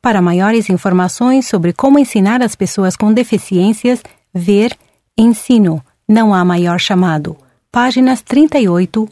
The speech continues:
a trinta e nove. As principais partes das lições estão descritas abaixo.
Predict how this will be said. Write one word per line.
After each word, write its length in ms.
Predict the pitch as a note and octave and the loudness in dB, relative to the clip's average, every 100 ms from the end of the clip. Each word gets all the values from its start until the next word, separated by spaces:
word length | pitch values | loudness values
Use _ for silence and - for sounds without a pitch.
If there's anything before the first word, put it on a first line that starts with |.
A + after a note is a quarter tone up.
| _ | _
a 100 | - | -6
trinta 360 | E3+ - G3 G#3 | -4 -2 -2 0
e 40 | |
nove. 440 | G3 F3+ D3+ - D#3 _ _ _ _ _ _ _ _ _ - | 0 0 -4 -8 -20 _ _ _ _ _ _ _ _ _ -6
As 160 | C4 | -4
principais 560 | - B3+ C4 B3 E4+ F4 | 0 -2 0 0 0 -2
partes 480 | - F#3+ F3+ F#3+ E3 | -2 -2 -2 -4 -4
das 240 | F#3 F3+ | -4 -2
lições 540 | F#3 F3+ - C4 B3 | -2 -2 -2 0 0
estão 340 | G#3 G#3+ - C4 | 0 -4 0 0
descritas 560 | B3+ - A#3+ B3+ C4 | 0 -2 -4 -2 -2
abaixo. 540 | C4 A#3 F#3 E3 - | -4 -4 -4 -4 -6